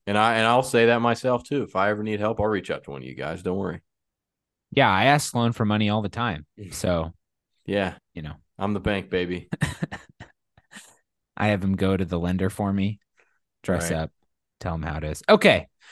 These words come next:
Speaker 2: Let's talk fantasy. Uh, this is what everyone really came for, some hard-hitting discussion.
Speaker 1: This is where Tommy turns off the podcast.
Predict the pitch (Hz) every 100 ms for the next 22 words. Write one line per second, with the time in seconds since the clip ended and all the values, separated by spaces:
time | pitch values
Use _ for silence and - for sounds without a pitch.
0 | - _ _ _ - 180 - 170 139 101
1 | 92 - 95 87 - - - - 95 92
2 | 92 90 - 120 117 113 98 95 95 90
3 | 104 131 135 123 113 113 101 92 98 95
4 | 90 107 90 113 104 92 98 95 87 -
5 | 95 87 - 85 82 82 120 110 117 110
6 | 113 98 92 92 95 90 85 - - 78
7 | - 67 87